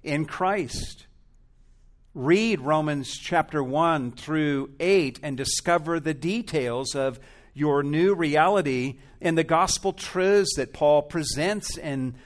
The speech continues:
those chapters. This is actually why Paul waited, I think, until Romans twelve to tell you to think sanely. He waited till now so that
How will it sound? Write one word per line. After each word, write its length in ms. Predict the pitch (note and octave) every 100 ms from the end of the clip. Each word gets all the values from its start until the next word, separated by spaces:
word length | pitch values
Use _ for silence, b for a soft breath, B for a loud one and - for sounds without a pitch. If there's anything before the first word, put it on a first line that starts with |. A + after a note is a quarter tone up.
| B B B
those 320 | - C3 B2+ -
chapters. 680 | - E3+ F#3+ - C#3 G#2 - - - - - - - - - _ -
This 160 | - D3
is 140 | C3
actually 420 | D#3+ F#3+ - D#3+
why 220 | D3 C#3+ C#3+
Paul 360 | - D3+ C#3+
waited, 560 | B2 C#3 F#3 G#3+ D3+ A#2+
I 160 | -
think, 300 | A#2+ C#3+ C3
until 400 | C#3 B2+ - C#3+
Romans 600 | A#2 C3 C#3+ C#3+ B2+ A#2 -
twelve 640 | - D3+ F#3+ E3 C#3 C#3+ B B B B
to 480 | - E3 D#3 D#3 D#3+
tell 380 | D#3 - F3 G#3+
you 160 | F3+ D3+
to 80 |
think 340 | D3+ - E3 D#3+
sanely. 760 | - - F3 G#3+ C3 G#2 C3 D3 - _ _ _ _ _ _ _ _ _ - _ - _ _ _ -
He 120 | C#3
waited 360 | B2+ G#3 B3 -
till 180 | D3
now 420 | A#2+ G#2+ G2+ A#2+ D3+
so 220 | - C#3
that 180 | C#3